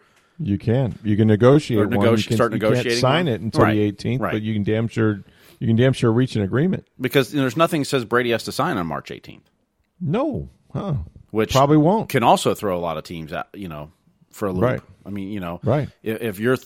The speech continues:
Speaker 2: if you're, you know, let's say he, you know, early on
Speaker 1: You're the
Speaker 2: it's clear,
Speaker 1: Tennessee
Speaker 2: it's clear it's
Speaker 1: Titans.
Speaker 2: three, three or four teams that maybe that he's considering.
Speaker 1: Yeah, what if you're the Tennessee Titans and you, you're sitting there and you're John Robinson and you go, "Boy, we'd love to have Brady, Mike Vrabel, all of that, okay?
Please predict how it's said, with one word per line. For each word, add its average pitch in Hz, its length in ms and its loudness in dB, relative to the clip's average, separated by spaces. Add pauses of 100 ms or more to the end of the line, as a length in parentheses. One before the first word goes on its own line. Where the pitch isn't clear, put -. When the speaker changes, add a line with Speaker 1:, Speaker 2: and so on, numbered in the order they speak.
Speaker 2:
if 107 140 -6
you're, 131 260 -2
you 110 140 -6
know, 98 80 -4
let's 123 180 -2
say 120 160 2
he, 113 260 -2
you 117 120 -6
know, 98 120 -2
early 110 280 0
on 113 180 6
Speaker 1:
You're 139 80 4
the 135 40 4
Speaker 2:
it's 127 100 -2
clear, 156 120 8
Speaker 1:
Tennessee 147 300 6
Speaker 2:
it's 135 120 0
clear 135 220 6
it's 90 140 -2
Speaker 1:
Titans. - 60 -14
Speaker 2:
three, 123 240 0
three 135 200 -2
or 117 80 0
four 120 220 0
teams 117 340 -4
that 85 120 -6
maybe 95 320 -4
that 87 120 -8
he's 98 160 -8
considering. 82 600 -8 (480)
Speaker 1:
Yeah, 120 180 -2
what 127 220 2
if 180 80 -2
you're 196 120 4
the 147 100 2
Tennessee 131 440 0
Titans 107 460 0
and 101 180 0
you, 123 180 2
you're 127 300 0
sitting 123 360 -2
there 101 160 0
and 98 100 -2
you're 107 100 4
John 107 280 0
Robinson 101 480 -2
and 92 100 0
you 95 100 -2
go, 92 280 0 (380)
"Boy, 113 220 6
we'd 107 80 4
love 117 200 2
to 117 80 2
have 113 200 0
Brady, 113 320 0
Mike 104 280 0
Vrabel, 107 280 2
all 107 340 0
of 107 100 -2
that, 110 360 -2
okay? 104 380 -2